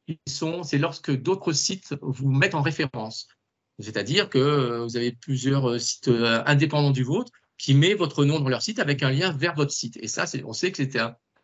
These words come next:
un des points utilisés par Google, par exemple, pour vous met-, pour vous monter dans le, dans le classement. Donc, ils vont utiliser cette pr-, ce principe de backlink. Et, euh, certains vont même créer des, euh, fake, euh, s-, websites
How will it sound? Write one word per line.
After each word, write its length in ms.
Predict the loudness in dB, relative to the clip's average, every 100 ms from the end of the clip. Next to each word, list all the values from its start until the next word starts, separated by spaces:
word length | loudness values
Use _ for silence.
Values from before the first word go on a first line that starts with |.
| -2
un 100 | 0
des 140 | 2
points 280 | 0 2 0
utilisés 460 | 0 -2 0 0 0
par 280 | -2 -4 -4
Google, 340 | -2 0 0
par 120 | -4
exemple, 360 | -6 -4 -4 -6 _ _
pour 120 | 0
vous 60 | 4
met-, 140 | 4
pour 160 | 2 -4
vous 100 | 0
monter 360 | 0 2 0
dans 160 | 0 0
le, 100 | 0
dans 140 | 0
le 100 | -2
classement. 380 | -2 -4 -4 -8
Donc, 160 | -2 0
ils 60 |
vont 100 | 2
utiliser 300 | 2 2 -2
cette 200 | -2 -6
pr-, 180 | -6 -6
ce 120 | -4
principe 320 | -6 -6 -4
de 60 | -2
backlink. 440 | -2 -2 -2 -4 -8 _ _ 0
Et, 300 | 2 2 -2
euh, 100 | -4
certains 320 | -4 2 4
vont 80 | 4
même 160 | 4
créer 200 | 4 4
des, 280 | 4 4 0
euh, 80 | -10
fake, 420 | -6 0 2 2 0
euh, 160 | -4
s-, 340 | -2 -2 -2 -2
websites 500 | -2 0 2 2 0